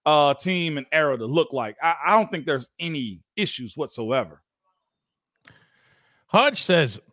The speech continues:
Speaker 2: "Our quarterback three, our Q B three, can throw a deep ball, but nothing else." Hang on a second. Can anybody actually name the current
Speaker 1: <laughs>
Speaker 2: Q B three? I can't.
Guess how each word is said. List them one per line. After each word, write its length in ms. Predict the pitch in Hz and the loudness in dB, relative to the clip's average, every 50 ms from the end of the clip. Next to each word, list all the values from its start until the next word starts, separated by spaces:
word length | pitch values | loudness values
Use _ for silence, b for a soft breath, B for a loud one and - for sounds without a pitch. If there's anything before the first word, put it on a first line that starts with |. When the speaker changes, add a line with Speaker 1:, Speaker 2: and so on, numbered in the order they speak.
| _ _ _ _ _ _ _ _ _ _ | _ _ _ _ _ _ _ _ _ _
Speaker 2:
"Our 160 | - 151 175 | 0 0 0
quarterback 600 | 170 - - 196 208 202 175 139 156 143 131 120 | 0 0 -4 -4 -2 -2 0 2 2 2 2 0
three, 320 | - - 135 139 135 107 95 | -4 -6 -4 -2 -2 -2 -2
our 120 | 92 107 | -2 -4
Q 180 | - - 165 170 | -2 -2 -2 0
B 140 | 156 156 131 | 0 0 0
three, 480 | - 123 135 127 107 90 85 - - _ _ | 0 0 0 0 -2 -4 -6 -12 -18 _ _
can 220 | - - 113 98 87 | -8 -6 -6 -6 -6
throw 260 | - - 123 123 123 | -4 -4 -2 -2 -2
a 60 | 110 | -2
deep 320 | 92 117 127 135 120 - | -2 -2 -4 -4 -4 -4
ball, 400 | - 98 90 87 80 78 - - b b b b b b b b _ | -2 0 0 0 0 -2 -4 -8 b b b b b b b b _
but 220 | 101 98 95 - | -4 -4 -2 -2
nothing 400 | 107 110 113 110 - 113 101 98 | 0 2 2 2 0 -2 -4 -2
else." 480 | 101 101 101 92 76 - - - - - _ _ _ _ _ _ - | -2 -2 -2 -2 -4 -4 -8 -10 -10 -12 _ _ _ _ _ _ -8
Hang 140 | - 147 156 | -6 -6 -6
on 140 | 131 98 92 | -6 -8 -10
a 60 | - | -14
second. 380 | - - - 78 - - - - - - - _ _ _ _ _ - - _ _ _ | -12 -10 -10 -12 -12 -12 -18 -18 -20 -20 -20 _ _ _ _ _ -14 -14 _ _ _
Can 140 | - - 90 | -8 -6 -2
anybody 480 | 90 - - 311 302 285 202 180 123 - | 0 0 0 0 0 0 0 0 0 -2
actually 640 | - 85 85 90 - - - - 113 101 101 95 92 | -4 -4 -4 -6 -8 -8 -6 -6 -4 -4 -4 -4 -4
name 600 | 87 78 76 76 67 69 73 71 - - - - - - - b b b b b b b b _ | -4 -6 -8 -8 -8 -8 -8 -10 -10 -14 -16 -20 -20 -20 -20 b b b b b b b b _
the 80 | - 87 | -8 -8
current 520 | - - - 87 80 80 85 87 - - | -8 -8 -6 -4 -4 -2 -2 -4 -6 -8
Speaker 1:
<laughs> 40 | - | -8
Speaker 2:
Q 220 | - - 95 92 | -4 -2 -2 -2
B 240 | 90 87 90 98 98 | 0 0 0 0 -2
three? 320 | - - - 90 92 98 - - | -2 -4 -6 -4 -4 -2 0 0
I 100 | 104 135 | 0 0
can't. 480 | - - 107 104 98 - - - - | 0 -2 -4 -4 -4 -4 -6 -12 -20